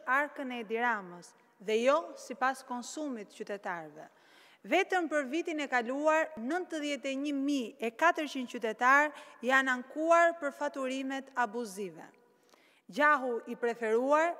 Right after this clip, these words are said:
janë familjet që kursejnë energjinë, dhe kur Maci tregon pak, atëherë banda e Edi Ramës i kalon në afrofe, duke ja shumëfishuar gjobën.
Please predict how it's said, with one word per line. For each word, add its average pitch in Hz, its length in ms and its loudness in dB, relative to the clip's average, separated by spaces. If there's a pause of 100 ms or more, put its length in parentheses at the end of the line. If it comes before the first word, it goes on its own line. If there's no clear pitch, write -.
(140)
janë 262 280 4
familjet 330 540 2
që 294 100 -4
kursejnë 311 760 -4
energjinë, 202 560 -6 (480)
dhe 214 120 -2
kur 220 160 0
Maci 254 580 4 (140)
tregon 220 480 -2
pak, 277 340 2 (340)
atëherë 240 720 0
banda 294 440 6
e 226 80 0
Edi 214 160 0
Ramës 262 520 2 (280)
i 254 100 -4
kalon 285 500 4 (140)
në 262 280 -2 (100)
afrofe, 254 560 -2 (400)
duke 254 320 0
ja 262 240 4
shumëfishuar 285 840 -2
gjobën. 185 440 -4